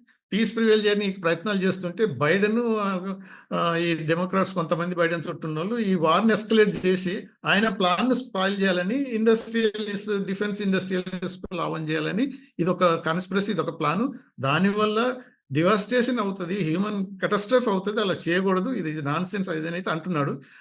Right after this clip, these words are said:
So ఇది ఏమైందనంటే అక్కడి ర-, ఏది, ఆ, అవుట్‌గోయింగ్ ప్రెసిడెంట్ బైడెన్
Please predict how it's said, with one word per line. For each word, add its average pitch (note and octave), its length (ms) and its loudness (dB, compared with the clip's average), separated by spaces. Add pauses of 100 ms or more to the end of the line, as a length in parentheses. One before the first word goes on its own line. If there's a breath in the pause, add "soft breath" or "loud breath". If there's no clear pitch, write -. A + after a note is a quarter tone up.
(200 loud breath)
So A3 100 6
ఇది F#3 220 2
ఏమైందనంటే A#3 720 2 (420 loud breath)
అక్కడి A#3+ 360 2
ర-, E3 500 -2 (220)
ఏది, F#3+ 560 0 (400 loud breath)
ఆ, C#3+ 380 -2
అవుట్‌గోయింగ్ A3 500 6
ప్రెసిడెంట్ G3 480 0
బైడెన్ D#3+ 560 2